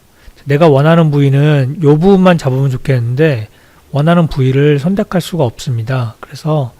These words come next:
어떻게 변경할 거냐면, 다시 스케치로 들어가서 내가 원하는 부위를 분할 기능을 이용해서 잘라주면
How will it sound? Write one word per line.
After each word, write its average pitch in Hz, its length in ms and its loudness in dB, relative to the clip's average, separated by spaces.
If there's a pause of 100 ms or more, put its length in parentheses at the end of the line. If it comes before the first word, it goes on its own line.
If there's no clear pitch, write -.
(340)
어떻게 - 280 -6
변경할 120 460 -4
거냐면, 123 560 -4 (260)
다시 139 300 -8
스케치로 160 480 -6
들어가서 131 760 -4 (2000)
내가 156 180 0
원하는 156 400 4
부위를 139 500 2 (100)
분할 170 300 2
기능을 151 320 0
이용해서 123 300 -4
잘라주면 127 760 -2